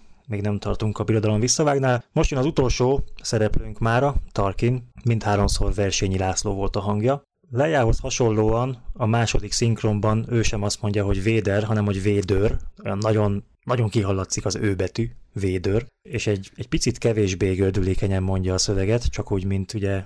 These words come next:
Han Solo esetében. A harmadik szinkronban pedig valahogy olyan természetellenesen hangsúlyozza a mondatot.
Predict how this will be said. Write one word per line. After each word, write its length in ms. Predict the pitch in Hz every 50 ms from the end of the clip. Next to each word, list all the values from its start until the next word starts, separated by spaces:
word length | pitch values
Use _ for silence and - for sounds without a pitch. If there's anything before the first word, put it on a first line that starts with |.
| -
Han 220 | - 120 110 104 98
Solo 380 | - - 104 101 101 104 104
esetében. 640 | 101 95 - - - - 110 110 117 120 123 120 - - - -
A 100 | - 104
harmadik 420 | 104 117 139 156 180 175 165 156
szinkronban 540 | - - 156 147 - 156 143 143 143 135 127
pedig 380 | 139 135 135 131 127 143 - - - 127 -
valahogy 500 | - 127 123 123 127 131 123 131 127 135
olyan 340 | 135 135 135 131 120 123 - - - -
természetellenesen 880 | - - 127 117 110 101 - 110 - - 107 104 101 101 95 - 110 101
hangsúlyozza 600 | 98 101 98 92 - 110 101 95 98 92 95 104
a 60 | 98
mondatot. 480 | 101 98 95 92 87 87 - - -